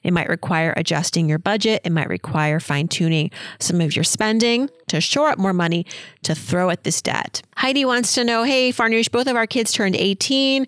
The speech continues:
We opened up Roth I R As for them. We placed five hundred dollars in each of their accounts to start them off.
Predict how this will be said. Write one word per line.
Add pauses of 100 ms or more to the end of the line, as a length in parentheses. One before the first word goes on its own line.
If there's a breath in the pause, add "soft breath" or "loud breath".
(100)
We
opened
up
Roth
I
R
As
for
them. (280 loud breath)
We
placed
five
hundred
dollars
in
each
of
their
accounts
to
start
them
off.